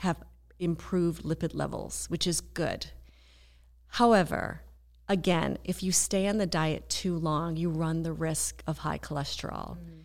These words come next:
Speaker 1: You run the risk of heart disease, especially if you're already a candidate. If you are a candidate for heart disease, you definitely have to go to the doctor if you're gonna start this diet. Um,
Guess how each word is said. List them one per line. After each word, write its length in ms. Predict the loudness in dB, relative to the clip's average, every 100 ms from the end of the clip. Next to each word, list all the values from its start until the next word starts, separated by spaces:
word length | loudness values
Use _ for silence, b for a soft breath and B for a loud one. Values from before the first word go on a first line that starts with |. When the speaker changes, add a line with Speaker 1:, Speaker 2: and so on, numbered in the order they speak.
| -12
Speaker 1:
You 140 | -2 0
run 240 | 2 2
the 120 | 0
risk 360 | 0 0 -2 -4
of 80 | -8
heart 280 | -4 -4 -4
disease, 640 | -4 -4 -4 -4 -4 -4
especially 560 | -2 0 0 -2 -2 -4
if 160 | -4 -4
you're 140 | -6 -4
already 400 | -2 -2 -2 -4
a 40 |
candidate. 600 | -4 -4 -2 -4 -6 -8 B B B
If 180 | 0 4
you 160 | 4
are 120 | 6
a 60 | 4
candidate 500 | 2 0 2 2 0
for 80 | 0
heart 200 | 0 -2
disease, 340 | 0 0 2
you 100 | -2 -4 0
definitely 460 | 0 0 -2 0
have 180 | 0 0
to 80 | -2
go 100 | -4
to 80 | -4
the 100 | -4
doctor 540 | -8 -10 -6 -6 -6 -8
if 120 | -4 -2
you're 80 | 0
gonna 140 | -2
start 300 | -2 -4 -6
this 160 | -8 -8
diet. 380 | -6 -6 -8 B B B B B -2
Um, 440 | 2 2 0 -4